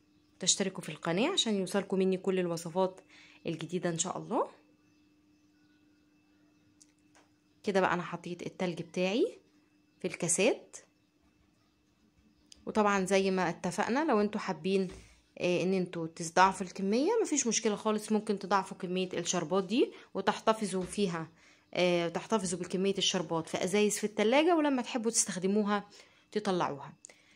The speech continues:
هنعمل ايه بقى كمان عشان نزود الشكل جمالا بقى ويكون بالظبط زي اللي احنا بنجيبه او بنشوفه في الكافيهات بره؟ آه، هنحط شرايح الليمون كده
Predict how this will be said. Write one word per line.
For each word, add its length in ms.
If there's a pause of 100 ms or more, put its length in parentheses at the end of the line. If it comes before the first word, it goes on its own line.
(120)
هنعمل 320
ايه 100
بقى 160
كمان 240
عشان 300
نزود 400
الشكل 440
جمالا 420
بقى 180
ويكون 340
بالظبط 440
زي 320
اللي 140
احنا 180
بنجيبه 540
او 160
بنشوفه 400
في 80
الكافيهات 460
بره؟ 340 (720)
آه، 120
هنحط 420
شرايح 360
الليمون 320
كده 360